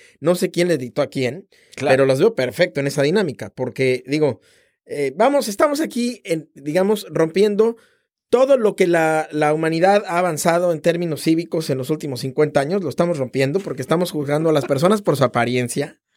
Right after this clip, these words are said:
Speaker 1: ¿no? Eh, y estamos diciendo, eh, poniendo palabras que estamos imaginando totalmente. Pero yo sí me imagino al doctor, nomás por la pura pinta, eh, ahí sentado, ¿no? Escuchando a Trump y diciendo,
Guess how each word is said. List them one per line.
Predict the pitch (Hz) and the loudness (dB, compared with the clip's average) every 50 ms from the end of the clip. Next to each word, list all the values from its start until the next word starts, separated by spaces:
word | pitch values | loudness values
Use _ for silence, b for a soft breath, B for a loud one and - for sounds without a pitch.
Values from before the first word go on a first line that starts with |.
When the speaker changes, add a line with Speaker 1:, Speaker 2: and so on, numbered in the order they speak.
| _ _ | _ _
Speaker 1:
¿no? | 131 127 127 156 - B B B B B B B B B - | -8 -6 -6 -6 -8 B B B B B B B B B -4
Eh, | 131 139 139 143 139 131 123 | 0 2 4 4 4 2 2
y | 143 151 143 | 2 0 0
estamos | 143 - 180 190 196 185 | 2 2 2 2 2 0
diciendo, | 165 156 - - 170 165 170 180 180 170 160 147 131 - 143 | -2 -2 -2 0 0 2 4 4 4 6 4 2 0 -4 -4
eh, | 139 139 131 131 120 127 - | -2 -2 0 -2 -2 -4 -4
poniendo | - 143 147 156 175 180 175 - | -4 -2 -2 0 0 -2 -2 0
palabras | 165 156 151 156 160 165 170 170 | 0 2 4 4 4 2 0 -2
que | - 143 | -6 -4
estamos | - - 160 165 160 170 185 | -2 -2 -2 -2 -4 -8 -8
imaginando | 147 143 135 131 - 151 156 156 151 151 151 147 - - - | -6 -6 -6 -6 -4 -4 -4 -4 -4 -4 -4 -6 -6 -8 -10
totalmente. | 139 127 165 180 190 220 214 - - | -8 -4 -4 -2 -2 -2 -2 -4 -4
Pero | - 160 165 | 0 2 2
yo | 175 208 262 | 4 4 2
sí | 254 285 | 2 2
me | 262 240 214 | 2 2 2
imagino | 180 175 160 143 - 175 170 160 165 202 b b b b b b b b | 2 2 0 -2 -4 -4 -4 -4 -4 -6 b b b b b b b b
al | - 135 143 143 | -4 -2 0 0
doctor, | 143 147 143 - 175 170 170 170 - | 0 -2 2 4 4 4 4 2 -2
nomás | 139 139 151 160 156 | -2 -2 -2 -2 -2
por | - 143 135 | -6 -8 -8
la | 127 - | -8 -8
pura | - 147 151 143 - | -4 -2 0 0 0
pinta, | 151 156 147 - - 156 160 - b b b b b b b - | -2 -4 -4 -4 -4 -6 -6 -8 b b b b b b b -8
eh, | - 123 123 123 123 113 104 - | -6 -4 -2 -2 -4 -4 -4 -2
ahí | - 135 143 156 165 170 170 180 180 - _ 202 - - | 0 0 2 2 0 -2 -4 -6 -10 -12 _ -16 -16 -14
sentado, | - - 147 131 123 - 156 151 151 160 165 | -8 -6 -6 -4 -2 0 2 2 2 2 0
¿no? | 160 147 147 156 175 170 - | 0 0 -2 -2 -2 -4 -8
Escuchando | 143 127 - 143 135 - 160 160 165 165 | -12 -10 -8 -6 -2 -2 0 0 0 0
a | 156 | 0
Trump | 165 165 160 156 - | 0 -2 -2 -2 -4
y | 156 | -8
diciendo, | 143 139 135 - 170 170 180 185 | -10 -8 -6 -6 -4 -2 -2 2